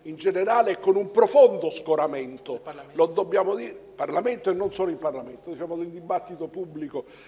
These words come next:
Speaker 1: in generale, ascoltando queste parole forse capiremo di più e forse capiremo anche meglio, eh, eh, la figura di Ezechia Paolo Reale.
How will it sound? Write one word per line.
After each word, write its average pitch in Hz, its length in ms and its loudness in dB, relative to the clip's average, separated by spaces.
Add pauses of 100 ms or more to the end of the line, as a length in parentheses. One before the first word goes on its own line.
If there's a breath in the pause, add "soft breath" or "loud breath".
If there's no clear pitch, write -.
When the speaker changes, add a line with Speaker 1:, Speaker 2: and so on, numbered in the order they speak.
(180 loud breath)
Speaker 1:
in 185 160 -8
generale, 202 840 4 (100)
ascoltando 214 640 4
queste 190 240 4
parole 180 380 4
forse 190 380 0
capiremo 185 440 -2
di 208 140 -10
più - 260 -10 (320 loud breath)
e - 80 -10
forse 185 400 -2
capiremo 180 500 0
anche 190 300 0
meglio, 151 640 -2 (360 loud breath)
eh, 160 80 0
eh, 160 760 2
la 160 140 -2
figura 196 540 -2
di 147 300 -10 (260 loud breath)
Ezechia 165 500 -4
Paolo 131 340 -4
Reale. 120 400 -14